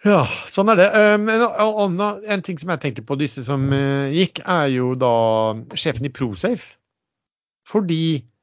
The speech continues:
eh, jeg vet ikke om han, hva han gikk til, men Prosafe er jo noen som har, eh, altså det har jo vært en sånn turnaround, og kursen har kommet seg veldig mye. De har restrukturert, eh, de som har disse boligriggene. Men nå har kursen sklidd en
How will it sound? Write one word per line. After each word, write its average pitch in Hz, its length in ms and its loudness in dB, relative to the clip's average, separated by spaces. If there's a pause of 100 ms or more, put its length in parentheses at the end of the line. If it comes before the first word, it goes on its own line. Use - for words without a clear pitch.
(120)
eh, 160 240 0
jeg 185 100 -4
vet 180 120 0
ikke 185 100 -6
om 185 80 2
han, 165 180 0
hva 165 200 4
han 151 100 0 (240)
gikk - 320 -8
til, 120 160 -8
men 160 180 0 (140)
Prosafe 143 480 -2
er 175 140 2
jo 156 100 0
noen 151 240 -4
som 127 240 -4
har, 123 260 2
eh, 117 320 0
altså 113 400 -6
det 151 120 2
har 165 80 4
jo 151 100 4
vært 123 120 -4
en 131 120 -4
sånn 131 80 -8
turnaround, 110 400 -2
og 113 80 -8
kursen 113 320 -4
har 101 80 -10
kommet 113 240 -4
seg 110 80 -6
veldig 113 180 -4
mye. 143 200 0
De 147 100 2
har 131 80 4
restrukturert, 110 840 -4
eh, 123 180 -4
de 120 120 -4
som 117 160 -10
har 113 80 -2
disse 113 160 -8
boligriggene. 113 680 -2 (500)
Men 156 120 -4
nå 190 80 4
har - 20 2
kursen 139 320 0
sklidd 127 360 -2
en 127 60 -6